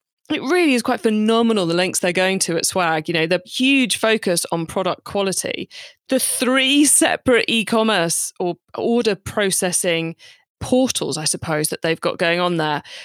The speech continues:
Hopefully that's got your mind spinning a little bit on, on where you could take things with your brand, and potentially where you could,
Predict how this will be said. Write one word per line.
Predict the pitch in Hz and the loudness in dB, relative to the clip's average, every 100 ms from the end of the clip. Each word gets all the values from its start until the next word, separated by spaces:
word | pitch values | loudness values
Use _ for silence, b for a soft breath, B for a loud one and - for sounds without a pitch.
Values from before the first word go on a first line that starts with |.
| B - | B -6
Hopefully | - 370 240 180 | 0 0 0 0
that's | 180 | 0
got | 226 151 | 0 0
your | 190 | 0
mind | 190 190 185 | 0 0 0
spinning | - - 196 175 165 | -2 -2 0 0 0
a | |
little | 165 160 | 0 0
bit | 160 160 | 0 0
on, | 165 165 - | 0 -2 -4
on | 175 | -2
where | 180 202 | 0 2
you | 220 208 | 0 -2
could | - | -4
take | 196 160 | -2 -2
things | 170 170 | -2 -2
with | |
your | 208 | 0
brand, | 190 - | 0 -2
and | 311 | -4
potentially | - - 480 - 160 | -6 -2 -2 -2 -4
where | 160 170 | 0 0
you | 185 190 | 0 -2
could, | 190 165 | -2 -4